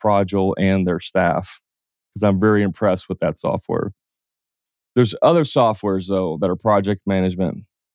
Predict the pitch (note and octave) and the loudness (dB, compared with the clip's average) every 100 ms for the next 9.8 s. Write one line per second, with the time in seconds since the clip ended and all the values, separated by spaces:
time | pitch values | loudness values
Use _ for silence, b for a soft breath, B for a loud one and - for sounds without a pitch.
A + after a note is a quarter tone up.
0 | _ _ _ _ _ - A#2+ D3 D#3+ B2 | _ _ _ _ _ -4 2 4 4 2
1 | B2+ A2+ A2 - G#2+ G#2 G2+ F#2+ F2+ G2 | 2 4 2 2 0 2 2 0 2 4
2 | G#2+ A#2 C#3+ C3+ E3 E3+ - _ _ _ | 4 2 2 4 4 0 -8 _ _ _
3 | _ G#2 G#2 G#2 G#2+ - G#2 G2+ - F#2+ | _ 0 2 4 2 2 2 4 2 0
4 | E2+ - A#2+ C3 C3 - C3+ B2+ B2 _ | 0 2 2 2 0 2 4 4 0 _
5 | _ _ _ _ _ F#2+ F#2+ B2 B2+ A#2+ | _ _ _ _ _ -2 2 4 4 2
6 | - C3 B2 B2 B2 A#2 A#2+ G2 F2+ A2+ | 0 2 4 4 2 0 -2 -2 4 4
7 | A#2 A#2+ A#2 A#2+ A#2+ A#2 _ _ _ _ | 4 2 2 2 2 -2 _ _ _ _
8 | _ - G2 - G2+ B2 A#2+ - B2+ B2 | _ -4 -4 -4 2 2 2 0 2 4
9 | A#2+ - B2 A#2+ A#2+ A#2 A2 G#2 | 2 2 4 4 4 2 0 0